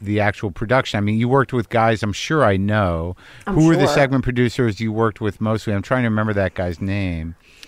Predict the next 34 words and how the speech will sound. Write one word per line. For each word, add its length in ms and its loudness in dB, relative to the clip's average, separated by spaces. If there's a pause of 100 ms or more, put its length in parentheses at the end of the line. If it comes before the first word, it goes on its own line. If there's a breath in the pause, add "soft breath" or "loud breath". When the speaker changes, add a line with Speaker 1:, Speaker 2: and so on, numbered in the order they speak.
(440 loud breath)
Speaker 1:
that 300 2
did 160 6
all 220 6
of 60 0
Speaker 2:
We 60 0
Speaker 1:
those. 220 -2
He 100 0
was 140 2
also 320 2
a 60 2
stand-up. 680 -4 (380)
Speaker 2:
We 160 0
had, 480 -2 (220)
there 180 0
were 200 2
different, 520 -6
there 100 -2
were 240 -4
really 320 0
distinct 520 -8
departments 840 -6 (100)
in 140 -6
the 80 -6
show. 160 -6
Speaker 1:
Yeah. 300 0 (500 loud breath)
Speaker 2:
There 120 -6
was 160 -6
the 100 -8
field 280 -4
department, 600 -6
and 160 -10
then 100 -8
there 120 -8
was 300 -16